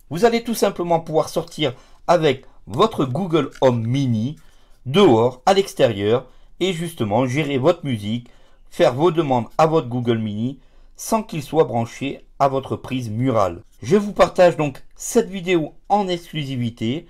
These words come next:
Je n'ai pour l'instant pas trouvé de vidéo sur YouTube à ce sujet. Donc on va rentrer dans le tuto. Merci de vous abonner à la chaîne si cela n'est pas déjà fait. Ça fait toujours plaisir et d'ailleurs vous allez voir sur la chaîne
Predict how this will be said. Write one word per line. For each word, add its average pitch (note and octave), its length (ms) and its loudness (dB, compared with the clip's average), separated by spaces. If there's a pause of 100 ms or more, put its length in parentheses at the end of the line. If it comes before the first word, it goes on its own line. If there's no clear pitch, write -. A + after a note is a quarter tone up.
(300)
Je - 120 -6
n'ai C3+ 140 0
pour C3 180 -6
l'instant F3 300 -4
pas D#3 140 -6
trouvé C#3 280 -6
de B2 60 -6
vidéo C3 400 -2 (260)
sur G3 300 -2
YouTube E3 400 -6 (160)
à D#3 80 2
ce D#3+ 160 -6
sujet. A2+ 560 -8 (520)
Donc F3+ 440 0
on D#3+ 80 2
va D#3 140 4
rentrer D3+ 340 -2
dans D3 160 2
le G#3 80 -4
tuto. C#3 460 -4 (460)
Merci A3 600 -2
de F#3 120 -2
vous F#3 200 0
abonner F#3 320 2
à F#3 40 2
la F3+ 100 0
chaîne F3+ 360 -2 (300)
si - 180 -14
cela E3+ 300 2
n'est D#3+ 140 -2
pas D3+ 160 2
déjà C3+ 260 2
fait. D#3 360 -2 (760)
Ça - 180 0
fait B2+ 160 -6
toujours E3 340 -6
plaisir C#3 460 -6 (320)
et C#3 80 -2
d'ailleurs C3+ 460 2
vous A2 180 -4
allez B2 140 2
voir B2 240 0
sur - 200 -4
la D#3+ 100 0
chaîne B2+ 340 -6